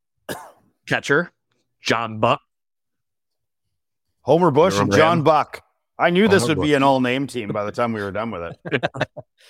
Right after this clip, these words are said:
Speaker 1: And Eric Hinske was the, uh, second to last one, and then Josh Phelps. So to your point, a thirty, a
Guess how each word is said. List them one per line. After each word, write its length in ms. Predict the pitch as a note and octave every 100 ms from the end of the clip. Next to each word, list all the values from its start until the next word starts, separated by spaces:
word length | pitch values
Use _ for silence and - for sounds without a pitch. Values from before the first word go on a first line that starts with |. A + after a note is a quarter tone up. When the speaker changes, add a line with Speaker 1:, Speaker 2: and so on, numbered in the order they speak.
| - B2+ _ _ G3 D#3
Speaker 1:
And 100 | G#2+
Eric 220 | A#2+ B2+ -
Hinske 380 | B2+ - B2
was 160 | A2 G2+
the, 400 | G#2+ G#2 G#2 G2+
uh, 360 | G2 F#2+ F#2+ F#2
second 300 | - A#2+ A#2+
to 80 |
last 340 | A2 A2+ A2+ -
one, 280 | A#2 A#2 F2+
and 180 | G#2+
then 140 | G#2 F#2+
Josh 260 | A2 G#2+ -
Phelps. 460 | A2+ G2 - - _ _ _ _ _ _ _
So 240 | - G2 F#2+
to 140 | B2+
your 140 | A#2+
point, 300 | A2+ B2+ G#2+
a 40 | F#2+
thirty, 320 | - B2+ C3 B2 B2 -
a 140 | A2